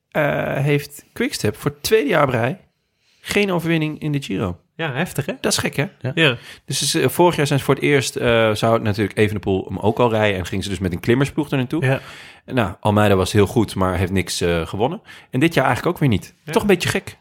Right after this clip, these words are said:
Speaker 1: voor Quickstep.
Speaker 3: Zeker.
Speaker 1: Ja.
Speaker 2: Ja. Ja, zeker.
Speaker 3: Maar het is gewoon, Quickstep is natuurlijk een voorjaarsploeg in, in de allereerste aanleg, denk
Speaker 1: Ja.
Speaker 3: ik. De, gewoon dat daar de echte, de focus ligt. Dat de Giro gewoon te kort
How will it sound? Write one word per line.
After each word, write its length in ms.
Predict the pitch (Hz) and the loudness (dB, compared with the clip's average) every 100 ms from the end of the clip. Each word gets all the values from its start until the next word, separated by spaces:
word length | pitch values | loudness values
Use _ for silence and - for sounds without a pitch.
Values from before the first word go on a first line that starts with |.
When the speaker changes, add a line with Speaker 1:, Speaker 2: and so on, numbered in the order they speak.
| _ | _
Speaker 1:
voor 240 | - 147 131 | -2 -2 0
Quickstep. 460 | 139 - 90 - | -4 -2 -4 -4
Speaker 3:
Zeker. 380 | - 117 82 87 - - - - | -2 0 0 -2 -12 -18 -20 -8
Speaker 1:
Ja. 80 | 165 | -4
Speaker 2:
Ja. 60 | |
Ja, 140 | 139 143 - | -4 -6 -12
zeker. 400 | - 131 139 127 - | -8 -8 -8 -12 0
Speaker 3:
Maar 120 | 110 | 2
het 140 | 127 180 | 4 2
is 120 | 170 | 0
gewoon, 300 | - 156 175 _ _ _ _ 202 139 | 0 -2 -6 _ _ _ _ -14 -2
Quickstep 380 | 165 165 143 | -2 0 -2
is 140 | 180 143 | -2 0
natuurlijk 260 | 117 127 120 113 | -2 -4 -6 -8
een 80 | 107 | -6
voorjaarsploeg 1040 | - 143 160 160 147 - 156 175 - - | 2 4 4 0 -4 -2 0 0 -2 -14
in, 300 | - 123 113 _ _ _ _ _ - | -6 -6 -6 _ _ _ _ _ -8
in 140 | 139 | -4
de 160 | 123 - | -4 -2
allereerste 560 | 151 135 123 107 - | 0 2 4 2 0
aanleg, 480 | 87 101 135 208 - | -2 0 -2 -4 -4
denk 200 | - - | 0 2
Speaker 1:
Ja. 80 | 196 | 2
Speaker 3:
ik. 160 | 208 - | -2 -2
De, 180 | 117 104 | -2 -2
gewoon 200 | 117 107 | -2 -2
dat 140 | 98 | 0
daar 200 | 110 101 | 0 0
de 80 | 107 | -2
echte, 480 | 147 - 117 104 98 | -4 -4 -2 -2 -2
de 60 | 104 | -2
focus 380 | 139 147 139 | 0 0 0
ligt. 300 | 165 165 - - - - _ - | -2 -4 -6 -20 -20 -20 _ -8
Dat 140 | 123 | -6
de 140 | 131 | -6
Giro 260 | 117 190 143 | -4 -2 -2
gewoon 280 | 110 123 - | -2 -2 -2
te 120 | 196 | -4
kort 480 | 185 - 123 - - | -4 -4 -6 -8 -20